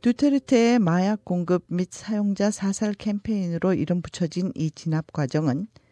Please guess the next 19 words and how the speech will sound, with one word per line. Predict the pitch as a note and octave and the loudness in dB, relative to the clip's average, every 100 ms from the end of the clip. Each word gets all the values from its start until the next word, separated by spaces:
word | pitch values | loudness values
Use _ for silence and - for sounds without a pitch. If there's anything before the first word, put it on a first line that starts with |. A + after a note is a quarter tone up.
| _ _ _ _ | _ _ _ _
대규모 | - G3 G3+ A3 A#3+ | 2 2 4 4 4
마약 | G#3+ D#3 E3+ E3+ | 4 0 -2 -2
공급처와 | E3+ E3 F3+ - E3+ C3 E2 - _ _ _ _ - | -4 -2 -4 -4 -2 -2 -2 -8 _ _ _ _ -6
길거리에서 | E3+ - E3+ E3 E3 - A3 | -4 2 2 2 0 -2 -4
소량을 | - G3+ G3 F#3+ A3 B3 | -4 -4 -2 -2 -2 -4
사고 | A#3+ A#3 | -6 -10
파는 | - B3+ A#3+ | -6 -4 -2
것에 | G3+ G3 E3+ | -2 -2 -2
이르기까지 | D3 D3+ - D3+ C#3+ G3 F3+ - _ _ _ - | -2 -4 -4 -4 -2 -2 -4 -6 _ _ _ -6
대대적으로 | D#3 D3 D#3 E3+ E3 F#3 A3+ | -2 2 2 2 0 0 0
진행되고 | - F#3 G3 F3 D3 | 0 0 0 0 0
있는데요. | C#3+ C#3+ C3+ B2+ C3 F3 F#3+ _ _ _ _ _ _ _ | 0 0 -2 -2 -2 -2 -6 _ _ _ _ _ _ _
이 | - A#3 | -2 -2
과정에서 | - G3 G3 F3+ F3+ A3+ E3+ - - | 0 -2 0 -2 -2 -2 -2 -2 -6
로에나처럼 | - D#3+ F#3+ F#3 F3+ - C#3 A#2+ D3 - - _ _ - | 0 2 2 0 -2 -4 -4 -4 -8 -18 -20 _ _ -4
전혀 | G3+ G#3 A#3 | 0 2 0
관계가 | - F3+ F3 F3 F3+ | -2 -2 -2 -2 0
없는 | D3+ D#3 F3+ | 0 0 -4
사람이 | F3+ D#3 D#3 G3+ | -4 -4 -4 -4